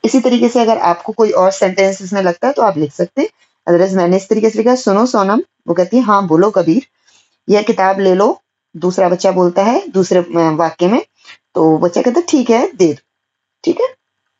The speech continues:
अब आगे देखिए। आइए बच्चों, अब आप भी बन जाइए संवाद लेखक और नीचे दिए गए चित्रों की सहायता से लोमड़ी और कौवे के संवाद को पूरा कीजिए।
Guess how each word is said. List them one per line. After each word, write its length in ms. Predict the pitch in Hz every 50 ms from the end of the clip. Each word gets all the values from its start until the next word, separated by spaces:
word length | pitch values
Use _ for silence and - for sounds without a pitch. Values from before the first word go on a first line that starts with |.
| _ _ _ _ _ _ _ _ _ _ _ _ _ _ _ _ _ _ _ _ _ _ _ _ _ -
अब 120 | - 185 -
आगे 260 | 139 185 175 156 156
देखिए। 320 | - - - _ - 165 - _ _ _ _ _ _ _ _ _ _ _ _ -
आइए 240 | - 202 226 262 294
बच्चों, 340 | 269 277 277 - 294 302 - - -
अब 280 | 214 226 226 302 359 339 _ _ _ _ _ _ _ _ _ _ _ _ _ _ _ _ -
आप 180 | 208 226 233
भी 440 | 226 220 240 269 269 294 330 349 - _ _ -
बन 260 | - 202 202 220 226
जाइए 300 | 202 226 208 208 214 262
संवाद 460 | 254 - 220 196 180 175 165 170 -
लेखक 360 | 147 143 139 139 - 208 254 - _ _ _ _ _ _ - -
और 120 | 269 302
नीचे 320 | 359 349 269 247 - 220
दिए 200 | 208 190 190 185
गए 100 | 180 190
चित्रों 340 | 190 - 185 180 180 175 175
की 100 | 180 202
सहायता 360 | 190 - 185 160 156 - 160
से 180 | 165 - 247 247
लोमड़ी 460 | 226 180 165 156 156 160 165 214 262
और 220 | - 185 202 190 - _ _ _ _ _ -
कौवे 320 | - 160 160 165 180 185
के 300 | 180 - 233 403 427 - _ _ _ _ _ _
संवाद 440 | - 208 190 180 175 156 143 -
को 120 | - 269 294
पूरा 280 | 294 - 208 175 147
कीजिए। 320 | 139 - - - - -